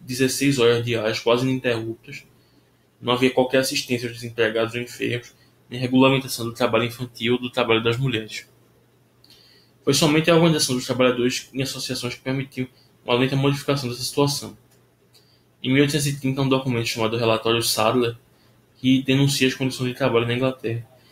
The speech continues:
e alguns problemas, né, como essa, como eu já falei, a regulamentação da idade de trabalho para crianças e mulheres, que eram ainda questões não resolvidas. De mil seiscentos e sessenta a mil oitocentos e trinta, a Revolução ficou, é, praticamente limitada à Inglaterra.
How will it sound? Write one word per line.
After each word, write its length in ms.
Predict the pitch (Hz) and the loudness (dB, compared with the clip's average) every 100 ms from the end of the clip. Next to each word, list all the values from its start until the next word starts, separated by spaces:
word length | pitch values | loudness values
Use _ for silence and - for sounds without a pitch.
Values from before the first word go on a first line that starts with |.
| _ _ | _ _
e 60 | |
alguns 240 | 120 123 - | -4 -2 0
problemas, 500 | 147 131 113 104 110 | 2 2 2 0 -4
né, 100 | 104 | -6
como 180 | 113 113 | -6 -8
essa, 160 | 113 | -8
como 180 | - 113 | -8 -4
eu 60 | 113 | -4
já 100 | 110 | -2
falei, 240 | 113 110 | -2 0
a 20 | |
regulamentação 560 | 117 117 117 120 113 110 | 0 0 0 -2 -4 -6
da 120 | 110 | -8
idade 340 | 110 107 110 | -4 -4 -4
de 120 | 110 113 | -12 -8
trabalho 380 | 117 113 113 | -6 -4 -6
para 140 | - 110 | -6 -10
crianças 600 | - 120 117 117 - - _ _ _ - | -6 -4 -2 -4 -10 -18 _ _ _ -14
e 60 | |
mulheres, 560 | 120 113 107 107 - - _ _ _ _ | -8 2 2 2 -2 -12 _ _ _ _
que 80 | - | -2
eram 200 | 117 117 | 2 2
ainda 180 | 120 120 | 2 2
questões 380 | 123 - 117 117 | 0 0 0 2
não 140 | 117 | 2
resolvidas. 720 | 120 131 131 110 107 107 - _ _ _ 139 - - _ _ _ _ _ _ _ _ _ _ _ _ _ _ _ _ _ _ _ _ - - - _ | 2 2 2 0 -8 -12 -16 _ _ _ -4 -4 -6 _ _ _ _ _ _ _ _ _ _ _ _ _ _ _ _ _ _ _ _ -20 -20 -20 _
De 100 | - | 2
mil 120 | 151 165 | 4 6
seiscentos 320 | 196 190 190 | 6 4 4
e 20 | |
sessenta 380 | 170 156 131 127 | 2 2 2 2
a 40 | |
mil 100 | 123 | 0
oitocentos 220 | 117 117 | 0 -2
e 40 | 113 | -4
trinta, 340 | - 131 139 | -2 -2 0
a 40 | 131 | 0
Revolução 480 | 131 139 139 143 | 2 2 2 0
ficou, 360 | 143 - 131 127 _ _ _ _ _ _ _ _ _ - | 0 0 -2 -2 _ _ _ _ _ _ _ _ _ 2
é, 240 | 123 117 | 6 6
praticamente 600 | 113 - 131 - 131 131 | 2 0 0 2 -2 -2
limitada 420 | 127 143 143 127 131 | -2 -2 0 -2 -2
à 20 | |
Inglaterra. 600 | 135 139 139 110 117 | -2 -4 -2 -4 -4